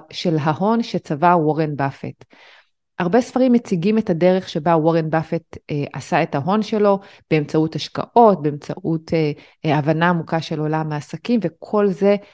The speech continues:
מאוד מאוד נכון, אבל רובם משמיטים את החלק של ריבית דריבית מתוך ההון שצבר. הוא צבר כבר מעל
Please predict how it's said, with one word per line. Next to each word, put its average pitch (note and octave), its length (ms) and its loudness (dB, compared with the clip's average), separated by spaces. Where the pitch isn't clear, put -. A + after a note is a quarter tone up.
מאוד F3+ 340 2
מאוד E3 240 2
נכון, A3 440 2
אבל F#3 360 0
רובם G3+ 340 4
משמיטים A3+ 460 -2
את A#3 120 -2
החלק A#3+ 720 2
של F3 220 2
ריבית E3+ 300 2
דריבית F#3 420 2
מתוך F3 320 -2
ההון D#3+ 220 0
שצבר. C#3+ 600 -2
הוא F3 120 -4
צבר F3+ 420 4
כבר F#3 160 4
מעל E3 500 2